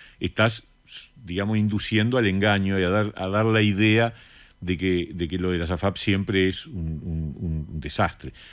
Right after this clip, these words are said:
Y después dijeron que la fap se queda con el veinte por ciento de, de, del, del dinero que la persona pone en la fap, y eso no es cierto. La fap cobra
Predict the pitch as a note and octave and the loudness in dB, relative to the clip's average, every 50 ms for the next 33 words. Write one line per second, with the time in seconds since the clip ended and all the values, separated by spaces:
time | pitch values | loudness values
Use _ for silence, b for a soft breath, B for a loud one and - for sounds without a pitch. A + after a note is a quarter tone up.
0 | B B - G#2+ G2+ - F#3+ A3+ A#3 F#3 - - C3+ E3+ F#3+ F#3 F3+ B B B | B B 0 0 0 2 2 2 2 2 2 2 2 2 0 -2 -4 B B B
1 | B B B B - G#2 F#2+ F#2 F2 - C#3 D3 D#3 - B2+ F#2+ A2 B2 C3 A2+ | B B B B 0 2 2 2 4 4 2 2 2 -2 -2 0 2 2 2 2
2 | G2+ F#2 F2 E2 E2+ F#2 F#2 F2+ - E2 - D#2 C#2 - - G#2 A2+ A2 F#2+ - | 2 2 0 2 0 0 0 0 -2 -4 -6 -6 -8 -6 -2 0 0 0 0 -2
3 | - D#2 C#2+ C#2+ C#2+ C#2+ C2+ B1+ C#2 D2 C#2 C#2+ C#2+ C#2 - D2 C#2+ C#2 C#2+ C2 | -6 -8 -10 -8 -10 -10 -12 -12 -10 -8 -8 -8 -8 -8 -8 -8 -8 -8 -8 -8
4 | C2 - - D2+ D2 C#2+ D2+ C#2+ C#2 C#2 D#2+ D#2 E2 F#2+ F#2+ F2+ F#2+ E2 - E2+ | -10 -10 -10 -8 -8 -8 -8 -8 -8 -6 -4 0 2 2 2 2 2 0 0 -2
5 | D#2+ D2+ D2+ E2 - - C#2+ - - F#2 F2+ F2 D2+ C2 F#2 F#2 F2+ D#2+ D#2 D#2 | -2 -2 -2 -4 -4 -6 -6 -4 -2 0 0 0 -2 -2 -4 -4 -4 -2 -4 -4
6 | D#2 - F#2+ F2+ - F2 F2 - - C3+ F#2 D2+ - - G#2 A2 F#2+ C#2+ - - | -4 -4 -4 -6 -4 -8 -8 -6 -6 -6 -6 -6 -6 -4 -4 -4 -4 -6 -10 -16
7 | - _ b b b b b b b - - - C#3 - - - C#3+ C#3 C3 D3 | -20 _ b b b b b b b -8 -4 -4 -4 -4 -2 0 2 2 4 4
8 | D3 D3 D3 | 2 2 0